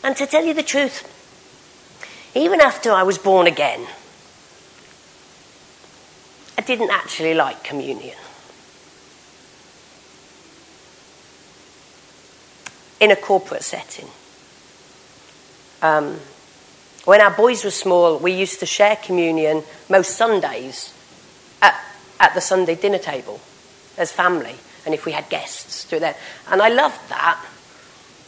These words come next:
because it was I suppose, in relationship, and it,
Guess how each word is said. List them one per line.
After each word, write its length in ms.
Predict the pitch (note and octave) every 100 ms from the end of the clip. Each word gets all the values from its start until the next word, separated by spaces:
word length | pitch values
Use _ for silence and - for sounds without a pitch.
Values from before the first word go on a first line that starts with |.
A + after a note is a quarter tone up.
| -
because 280 | G3 G3 F#3
it 140 | -
was 380 | G3 F3+ - - - - - - - - - - - -
I 60 | F#3+
suppose, 420 | - - F#3 F3+
in 100 | F3+
relationship, 880 | F3 F3+ G3+ - G3 - F3+ F3 -
and 100 | E3+
it, 140 | D3+